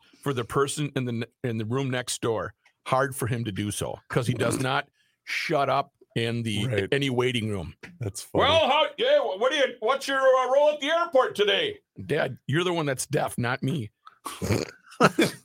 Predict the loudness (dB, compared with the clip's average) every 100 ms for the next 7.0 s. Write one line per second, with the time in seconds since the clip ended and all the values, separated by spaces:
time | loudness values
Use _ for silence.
0 | -8 2 2 2 2 0 2 0 0 -2
1 | -2 -2 -2 -2 -4 -4 -4 -4 -4 -6
2 | -8 -6 2 2 4 2 2 2 2 2
3 | 2 -2 -10 -6 2 2 2 2 2 4
4 | 2 0 0 -2 0 0 -2 -2 -6 -2
5 | -2 -2 -2 -4 -4 -4 -2 -2 -4 -8
6 | _ _ _ _ -8 -2 0 0 -4